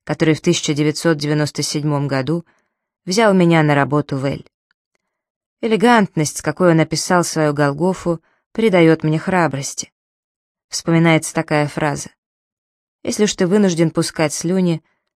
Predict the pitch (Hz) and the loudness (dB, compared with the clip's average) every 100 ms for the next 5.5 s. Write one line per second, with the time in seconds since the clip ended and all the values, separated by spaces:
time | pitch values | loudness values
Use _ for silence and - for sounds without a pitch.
0 | _ 214 - - 202 185 170 160 151 147 | _ -4 -4 0 2 4 2 -4 -4 -6
1 | 147 143 143 - _ _ _ _ _ _ | -4 -2 -4 -8 _ _ _ _ _ _
2 | _ _ _ _ _ _ _ _ _ - | _ _ _ _ _ _ _ _ _ -6
3 | 190 - 294 247 - 262 - 196 180 - | -2 2 2 2 2 0 2 0 0 0
4 | 175 170 - 196 202 160 156 180 165 151 | 2 2 0 0 0 0 -4 -2 0 0
5 | 151 196 - 156 160 | -2 -2 -4 -4 -6